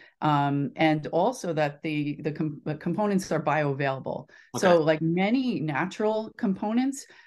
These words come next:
Speaker 1: are, um, not well absorbed by the body.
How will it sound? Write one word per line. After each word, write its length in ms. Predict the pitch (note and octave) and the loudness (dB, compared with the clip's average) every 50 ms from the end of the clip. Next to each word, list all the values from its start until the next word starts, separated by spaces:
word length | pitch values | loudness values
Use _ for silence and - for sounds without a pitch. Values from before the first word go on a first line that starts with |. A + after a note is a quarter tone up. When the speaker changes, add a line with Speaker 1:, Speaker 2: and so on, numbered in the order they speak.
| _ _ | _ _
Speaker 1:
are, 480 | - F3 E3+ E3 E3 D#3+ D#3+ D#3 - - - | 0 2 2 4 4 4 2 2 0 -2 0
um, 580 | D3+ D3+ D3 D3 C#3+ C#3+ C#3+ C#3+ C#3 C#3 - - D#3+ | 2 2 2 2 2 0 0 0 -2 -2 -2 -2 0
not 300 | D#3+ E3 D#3+ D3+ - D#3 | 0 2 0 0 0 0
well 180 | D#3+ D#3 D#3 D3+ | 0 0 0 -2
absorbed 540 | C#3 - C#3 D3+ D3 C#3+ D#3 E3+ F3+ - - | -4 -6 -6 -4 -2 -2 -2 -2 -4 -6 -4
by 180 | E3+ D#3+ D#3 | -4 -2 -2
the 80 | D3 C#3+ | -4 -4
body. 480 | C3 C3 B2 C3 C#3+ E3+ A3 B3+ - | -2 0 0 0 0 0 -2 -4 -6